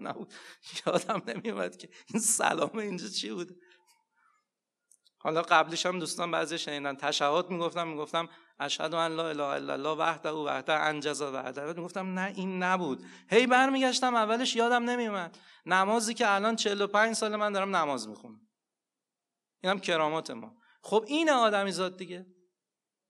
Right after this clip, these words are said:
شما یه چیزی که دیگه از نماز دیگه چیز بیشتر ما بلدیم، حفظیم.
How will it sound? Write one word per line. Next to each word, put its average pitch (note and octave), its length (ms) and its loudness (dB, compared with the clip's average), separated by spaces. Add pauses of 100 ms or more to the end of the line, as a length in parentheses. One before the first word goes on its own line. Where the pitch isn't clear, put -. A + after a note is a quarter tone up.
(240)
شما A#3 260 0
یه C4+ 140 0
چیزی C#4 320 -4
که A#3 140 0
دیگه A3 180 -2
از A#3 200 2
نماز A3 400 2
دیگه A#3 220 -2
چیز A#3+ 200 -8
بیشتر G3 320 -2
ما E3 140 -4
بلدیم، C#3 420 0
حفظیم. B2+ 500 -6